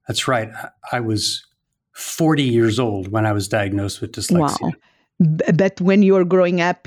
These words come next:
Speaker 2: you had the challenge that somebody with dyslexia faces in school
Speaker 1: Mm-hmm.
Speaker 2: that, uh,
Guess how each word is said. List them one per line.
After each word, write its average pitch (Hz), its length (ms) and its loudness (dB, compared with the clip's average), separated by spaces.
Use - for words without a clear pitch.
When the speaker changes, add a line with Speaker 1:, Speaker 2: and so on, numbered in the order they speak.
Speaker 2:
you 196 260 4
had 190 200 0
the 185 100 2
challenge 208 800 0
that 170 200 -4
somebody 156 400 0
with 156 160 -2
dyslexia 156 600 -2
faces - 840 -2
in 165 180 2
school 175 640 2
Speaker 1:
Mm-hmm. 117 280 -2
Speaker 2:
that, 170 440 2
uh, 170 520 2